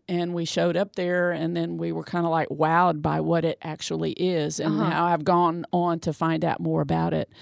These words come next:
Speaker 1: So the idea that, as you were putting it, you know, day to day, no matter who you are, where you are,
Speaker 2: Yeah.
Speaker 1: there's always a level of deeper outpouring.
Speaker 2: Right. And even,
Speaker 1: That
Speaker 2: even if you're somebody that has received the Holy Spirit in this powerful way,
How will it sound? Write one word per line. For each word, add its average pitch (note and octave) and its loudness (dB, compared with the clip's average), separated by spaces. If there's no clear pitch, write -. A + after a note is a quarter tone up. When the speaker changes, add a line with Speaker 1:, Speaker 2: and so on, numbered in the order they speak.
Speaker 1:
So F#3 4
the E3 2
idea G3+ 6
that, D#3 2
as D#3+ 0
you E3 4
were D3 0
putting F3 -2
it, C3 -4
you D#3 0
know, D3+ -6
day E3 4
to E3+ 2
day, F#3 4
no F3+ 2
matter E3 2
who F#3 2
you F#3 0
are, D#3 4
where F#3 6
you E3 4
are, D#3 6
Speaker 2:
Yeah. D#3 6
Speaker 1:
there's D#3 4
always F#3 6
a D#3+ 4
level D#3+ 2
of D3 -6
deeper E3 4
outpouring. D#3 2
Speaker 2:
Right. B3+ 6
And A#3+ 4
even, C#4 4
Speaker 1:
That C#4 -2
Speaker 2:
even C4+ -4
if D4 -6
you're A#3+ 0
somebody A#3 0
that F#3+ 2
has A3 0
received G#3+ -2
the F#3+ 0
Holy F#3+ -4
Spirit - -2
in - -6
this G3 -8
powerful G#3 -2
way, G3 2